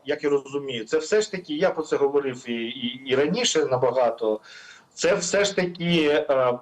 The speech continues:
зробити Росію, якщо не союзником у війні з Китаєм майбутній, війні не буквальній, не, не обов'язково, що це буде військові дії, торговельній війні, економічній війні, так?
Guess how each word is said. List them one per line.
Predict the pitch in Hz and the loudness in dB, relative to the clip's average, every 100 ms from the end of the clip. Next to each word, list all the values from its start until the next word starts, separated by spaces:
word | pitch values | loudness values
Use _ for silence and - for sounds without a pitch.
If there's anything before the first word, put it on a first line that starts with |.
| - | -8
зробити | - 143 143 196 196 156 143 131 | -2 0 2 0 0 0 2 2
Росію, | 156 - 165 | 0 -2 -2
якщо | 139 - 165 | 0 0 0
не | 147 147 | 2 -2
союзником | 160 170 240 285 175 165 143 120 - | -2 -2 -2 -4 -4 -2 -2 -2 -4
у | 120 | -10
війні | 123 123 123 | -8 -10 -12
з | 113 | -16
Китаєм | - 123 123 117 104 104 | -10 -4 0 2 2 0
майбутній, | 127 127 120 113 _ 113 104 - - - - - - - | -4 -4 -8 -12 _ -16 -16 -16 -20 -18 -20 -20 -20 -6
війні | 135 170 180 | -2 2 2
не | 160 | 2
буквальній, | 160 156 156 127 107 104 - - | 2 2 4 4 2 -4 -14 -14
не, | 113 117 | -6 0
не | |
обов'язково, | 120 131 127 139 | 2 2 2 0
що | - | 0
це | - 107 | -6 -8
буде | 107 107 | -6 -4
військові | 107 - 113 113 | -4 -2 -2 -2
дії, | 110 98 98 | -4 -8 -6
торговельній | - 113 123 151 220 196 165 147 | -2 -2 2 2 4 2 0 -2
війні, | 151 143 131 113 | -4 -4 -4 -8
економічній | - - 143 196 - 143 | -8 -6 -2 -2 0 -2
війні, | 123 117 110 | -2 -4 -4
так? | - 220 254 | 0 0 0